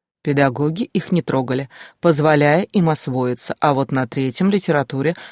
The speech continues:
пришлось писать тест. Причём такой, что мозги свернуть можно. На половину вопросов он даже приблизительного ответа не знал, хотя гуманитарные науки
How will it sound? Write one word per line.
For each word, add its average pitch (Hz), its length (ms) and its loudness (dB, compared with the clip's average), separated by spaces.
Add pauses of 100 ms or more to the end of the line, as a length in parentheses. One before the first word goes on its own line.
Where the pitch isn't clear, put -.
пришлось 180 520 4
писать 143 440 -4
тест. - 360 -10 (360)
Причём 147 440 0
такой, 180 300 -2
что 165 200 0
мозги 156 340 0
свернуть 127 460 -4
можно. 123 380 -6 (480)
На 170 160 4
половину 180 540 4
вопросов 156 640 -2 (220)
он 175 200 6
даже 185 240 4
приблизительного 196 920 0
ответа 135 320 -2
не 135 140 0
знал, 120 340 -6 (420)
хотя 151 380 0
гуманитарные 147 680 0
науки 143 480 0